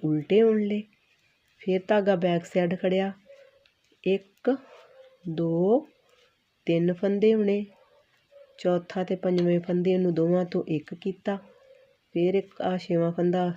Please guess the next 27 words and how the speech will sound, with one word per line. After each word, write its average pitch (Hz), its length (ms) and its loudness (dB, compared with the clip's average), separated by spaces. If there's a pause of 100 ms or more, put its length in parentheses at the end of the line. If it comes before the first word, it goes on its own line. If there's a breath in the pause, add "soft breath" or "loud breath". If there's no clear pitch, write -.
(120)
ਸਿੰਪਲ 170 520 -4
ਬੁਣਿਆ, 175 260 0
ਜਿਹੜਾ 170 200 0
ਛੇਵਾਂ 175 420 0
ਸੀ 196 140 2
ਉਹ 190 220 2
ਹੁਣ 196 180 -2
ਪੰਜਵਾਂ 165 360 -2
ਹੋ 247 80 0
ਗਿਆ 214 180 -2
ਨਾ, 190 100 -6 (1200 soft breath)
ਪੰਜਵਾਂ 180 380 -2
ਹੋ 202 120 0
ਗਿਆ, 175 180 0
ਪੰਜ 160 340 -4
ਬਣ 196 220 0
ਗਏ, 190 140 -2 (520 soft breath)
ਤੇ - 180 -12
ਆਹ 185 120 -2
ਛੇਵਾਂ 160 360 0
ਜਿਹੜੀ 165 220 0
ਜਾਲੀ 151 300 0
ਪਾ 170 200 -6
ਕੇ 202 220 -6
ਕੀਤੀ 196 240 -4
ਆਪਾਂ, 180 240 -6 (680 soft breath)
ਤੇ - 80 -14